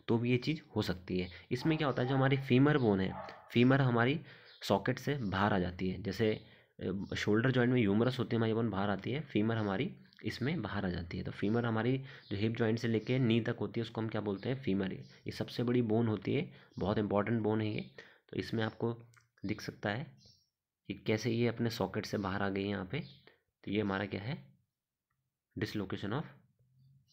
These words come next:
hip joint है। यहाँ पे भी आप देख सकते हैं, यहाँ पे भी आप देख सकते हैं, यहाँ से ये बाहर आ चुकी है पूरी। तो इसको हम बोलेंगे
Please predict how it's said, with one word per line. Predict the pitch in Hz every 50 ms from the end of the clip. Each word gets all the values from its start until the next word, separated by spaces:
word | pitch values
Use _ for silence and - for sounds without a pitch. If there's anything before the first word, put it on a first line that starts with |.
| _ - _ _ _ _ _ _ _ _ - - _ - 98
hip | 92
joint | 87 - - 92 90 87 90 -
है। | - - -
यहाँ | 92 92
पे | 95 104
भी | 101 107
आप | 107 107
देख | 107 101 101 98
सकते | - - - - - 104
हैं, | 107 - -
यहाँ | 98 92 90
पे | 95
भी | 92 98
आप | 98 98
देख | 95 92 92 90
सकते | 90 - - - - 95
हैं, | 90
यहाँ | 90 87 87 90
से | 90 98
ये | 104 139 185 185 - - - - _ _ _ -
बाहर | 92 92 87 95 98 90
आ | 90
चुकी | 82 87 87 82 -
है | 90
पूरी। | 82 - - - 82 - - - - - - _ _ _ _ _ _ _ -
तो | -
इसको | - - - - - 101
हम | 98
बोलेंगे | 98 98 98 98 95 98 120 160